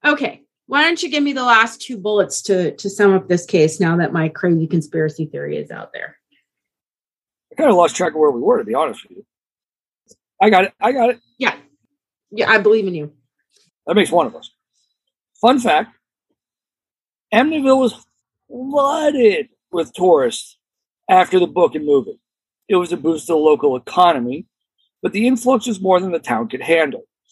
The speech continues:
Speaker 2: People were parking on the neighbor's property, picnicking and camping outside the home.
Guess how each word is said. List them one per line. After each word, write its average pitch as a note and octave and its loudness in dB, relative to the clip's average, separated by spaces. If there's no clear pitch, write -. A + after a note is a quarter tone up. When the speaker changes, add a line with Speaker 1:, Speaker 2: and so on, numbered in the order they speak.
Speaker 2:
People F#3+ 0
were E3 6
parking D#3 0
on C3 -4
the C3 -6
neighbor's C3 -8
property, A3+ 0
picnicking G3+ 0
and C#3 -10
camping D3+ -6
outside C3 -4
the A#3 -14
home. B3 2